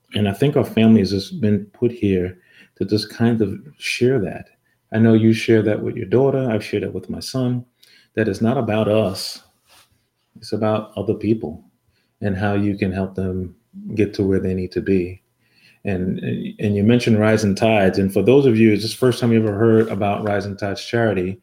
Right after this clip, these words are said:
which is the power arm of the Creativity Cocktail. It's an organization we created because we know that creativity will help us when we're going through stuff.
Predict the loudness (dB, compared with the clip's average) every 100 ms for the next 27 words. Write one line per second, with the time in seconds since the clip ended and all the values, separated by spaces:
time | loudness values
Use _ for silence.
0 | _ -20 -20 -8 2 2 2 -4 0 0
1 | 0 -2 -4 -4 -4 -4 -2 2 2 2
2 | -2 -6 -6 -4 -2 -2 -2 -4 -4 -4
3 | -4 -4 -4 -6 -6 -6 -2 -2 -2 -6
4 | -14 _ _ _ _ _ -12 -4 2 4
5 | 4 4 4 4 2 2 2 0 0 2
6 | 2 0 -2 -6 _ _ -6 -4 0 0
7 | 2 2 4 4 4 2 0 0 0 -2
8 | 0 0 -2 -6 -6 -2 0 2 0 0
9 | -4 -4 0 2 2 0 -6 -10 -10 -12
10 | -14 -16 -20 -20